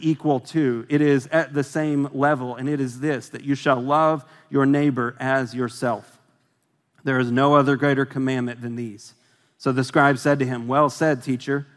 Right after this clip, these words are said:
You have spoken the truth, for there is one God, and there is no other but he. And to love him with all the heart, with all the understanding, with all the soul, and with all the strength, and to love one's neighbor as oneself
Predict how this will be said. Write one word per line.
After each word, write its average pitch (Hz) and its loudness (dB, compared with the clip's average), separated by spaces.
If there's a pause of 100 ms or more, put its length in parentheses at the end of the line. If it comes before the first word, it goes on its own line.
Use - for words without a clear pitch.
(240)
You 156 4
have 120 2
spoken 151 0
the 135 0
truth, 151 0
for 131 -6
there 135 2
is 117 -6
one 143 -2
God, 151 2
and 123 -8
there 131 -4
is 117 -10
no 143 -4
other 135 -2
but 123 -8
he. 135 0 (420)
And 123 -2
to 151 2
love 156 6
him 123 -4
with 120 -4
all 147 2
the 139 0
heart, 143 2
with 131 -10
all 143 2
the 151 2
understanding, 151 -4
with 117 -10
all 139 -4
the 143 -4
soul, 160 -2
and 127 -4
with 120 -10
all 139 -2
the 139 0
strength, 156 -4 (280)
and 139 0
to 143 4
love 165 6
one's 170 4
neighbor 160 2
as 117 -10
oneself 151 0